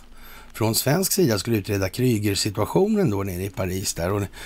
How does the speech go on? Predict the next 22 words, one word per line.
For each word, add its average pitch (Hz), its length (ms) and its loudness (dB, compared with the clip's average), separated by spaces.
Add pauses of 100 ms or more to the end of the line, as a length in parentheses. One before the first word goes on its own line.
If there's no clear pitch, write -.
(120)
det 113 100 2
var 87 220 2
ju 147 140 6
ingen 90 180 -2
kunglig 95 360 -6
kommission 95 420 -8
och 101 80 -6
ingenting 92 260 -8
annat, 90 140 -8
de 104 160 -4
bara 113 100 0
blåste 101 360 -2
ju 101 60 -2
på 113 300 0
liksom 95 240 -10
så - 80 -12
här, - 60 -10
så, - 180 -8 (480)
ja. 104 200 0 (960)
Hej 127 220 2
och 90 60 -4
hå. - 160 -14